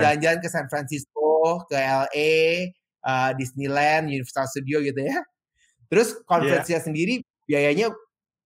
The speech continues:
Speaker 1: uh, lumayan lah, sedikit seribu dolar, sekitar seribu dolaran untuk satu tiket. Nah, kemarin dia bikin moscon, uh,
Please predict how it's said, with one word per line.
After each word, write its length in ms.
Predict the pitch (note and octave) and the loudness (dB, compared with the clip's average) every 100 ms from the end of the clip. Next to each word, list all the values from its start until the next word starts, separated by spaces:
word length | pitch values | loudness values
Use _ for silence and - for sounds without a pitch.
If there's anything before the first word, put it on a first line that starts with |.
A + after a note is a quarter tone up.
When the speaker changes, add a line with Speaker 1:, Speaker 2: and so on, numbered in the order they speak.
| - | -8
Speaker 1:
uh, 240 | C3 B2+ B2 - _ | -4 -4 -6 -12 _
lumayan 480 | C#3+ C#3 C#3 C#3+ C#3 | -6 -2 -2 -2 -2
lah, 160 | G#2+ G#2 | -6 -10
sedikit 460 | - C3 B2 B2 | -10 -8 -6 -8
seribu 320 | - B2 B2 A#2+ | -8 -6 -4 -2
dolar, 480 | A#2 A#2+ B2 A#2+ - | 0 0 -2 -4 -12
sekitar 320 | B2 A#2+ A#2 | -8 -4 -4
seribu 320 | A2+ B2 A#2 A2+ | -2 -4 -2 0
dolaran 400 | A2+ A2+ A#2+ B2+ _ | 0 0 -2 -6 _
untuk 180 | - A2 | -10 -6
satu 220 | - A#2 | -4 -2
tiket. 320 | G#2+ G#2+ A#2+ - _ _ _ _ _ _ _ _ _ - | -2 -2 -4 -4 _ _ _ _ _ _ _ _ _ 0
Nah, 160 | D3 | 2
kemarin 400 | D3 E3 E3+ A#3 | 4 4 4 4
dia 80 | A3+ | 2
bikin 480 | G3 E3 B3+ B3+ G#3 _ D3+ | 0 0 0 0 -4 _ -2
moscon, 480 | D3 C#3+ A#3+ A#3+ A#3+ _ _ _ _ - | -2 0 -2 -2 -8 _ _ _ _ -6
uh, 320 | C3+ C3 C3 | -2 0 0